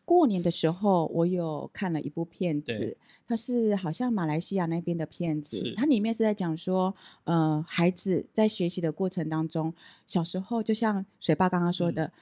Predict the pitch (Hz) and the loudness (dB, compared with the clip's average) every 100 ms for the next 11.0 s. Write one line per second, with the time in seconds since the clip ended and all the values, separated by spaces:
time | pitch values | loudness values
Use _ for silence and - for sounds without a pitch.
0 | - - 185 214 302 277 285 214 208 180 | -8 -2 2 2 2 2 2 2 0 -2
1 | 170 202 180 - _ _ _ 226 262 202 | -4 -4 -6 -8 _ _ _ -2 0 0
2 | 190 202 220 214 175 175 - - _ 185 | 0 2 2 4 2 2 -2 -20 _ -2
3 | 185 233 190 - 175 202 214 202 185 190 | 2 4 2 0 -2 0 0 0 2 2
4 | 196 214 220 - 208 214 214 202 - 208 | 2 2 0 0 2 2 2 0 -2 -2
5 | 226 - 208 160 123 156 165 175 - - | 0 0 2 2 4 2 2 0 -2 -8
6 | - - - 180 - 302 247 247 254 247 | -20 -10 -2 0 2 2 2 2 -2 -2
7 | 190 190 180 202 226 220 202 233 214 208 | -2 -2 -2 0 0 0 0 2 2 4
8 | 214 202 202 196 170 165 170 196 202 180 | 2 2 0 0 2 0 2 2 2 2
9 | 160 151 147 175 165 - 165 185 165 156 | 0 -4 -2 -2 -2 -6 -6 -4 -2 -2
10 | 170 _ _ _ 202 196 170 151 107 - | -4 _ _ _ 0 0 0 -2 -6 -8